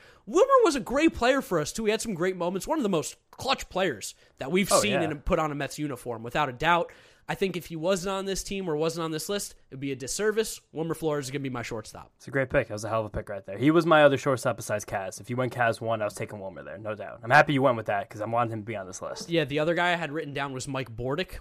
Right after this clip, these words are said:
Speaker 1: which I don't know
Speaker 2: Oof.
Speaker 1: if that's a name you're familiar with, but the
Speaker 2: No.
Speaker 1: Mets, I believe, traded for him in, like, two thousand to be their shortstop from the Orioles. Great with the Orioles. Played that half a season with the Mets and never came back. Went right back to Baltimore. He stunk. He was horrible.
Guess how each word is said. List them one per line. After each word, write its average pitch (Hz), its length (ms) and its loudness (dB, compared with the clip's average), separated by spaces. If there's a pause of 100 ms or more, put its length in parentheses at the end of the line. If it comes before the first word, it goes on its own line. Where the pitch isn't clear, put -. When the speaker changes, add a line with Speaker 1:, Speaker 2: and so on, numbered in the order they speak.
Speaker 1:
which - 480 -4
I 131 100 0
don't 135 100 0
know 135 100 4
Speaker 2:
Oof. 123 40 -2
Speaker 1:
if - 40 -8
that's 135 180 -6
a - 20 -6
name 131 160 -4
you're 131 100 -4
familiar 156 360 0
with, 156 240 0
but 131 200 0
the 123 100 2
Speaker 2:
No. 143 40 0
Speaker 1:
Mets, - 400 -2
I 131 60 0
believe, 143 260 -4
traded 156 320 -2
for 160 180 0
him 151 200 -2
in, 143 180 -2
like, 123 280 -6
two 160 180 -6
thousand 160 560 -8
to 147 40 -8
be 165 140 0
their 147 140 0
shortstop 165 480 -4
from 143 100 -8
the 127 120 -4
Orioles. 175 420 2 (380)
Great 175 180 0
with 180 100 -4
the 170 80 0
Orioles. 165 460 4 (340)
Played 175 280 0
that 156 200 -4
half - 260 -2
a - 40 -6
season 156 240 -4
with 147 80 -6
the 151 60 -6
Mets 151 180 -4
and 120 200 -6
never 135 220 -2
came 143 180 -2
back. 127 200 -2
Went 131 160 -8
right 143 240 0
back 123 180 -4
to 139 80 -8
Baltimore. 113 460 -8
He 113 80 -14
stunk. 117 480 -6
He 127 80 -12
was 120 100 -10
horrible. 110 480 -8